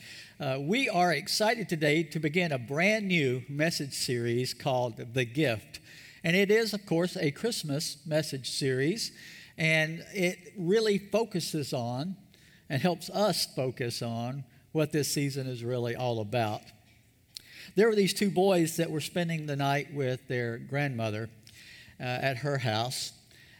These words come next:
And they had had a fun time playing there that day, but it came time for bed, and they knelt by their beds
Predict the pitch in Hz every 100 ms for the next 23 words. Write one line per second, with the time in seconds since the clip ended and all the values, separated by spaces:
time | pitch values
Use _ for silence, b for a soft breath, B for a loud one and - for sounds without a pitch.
0 | B 151 185 175 180 147 - 160 160 160
1 | 143 135 147 147 143 139 131 135 - 131
2 | 127 139 135 - - - 185 190 165 165
3 | 170 180 143 123 131 147 147 151 170 240
4 | 185 180 180 180 175 135 123 123 127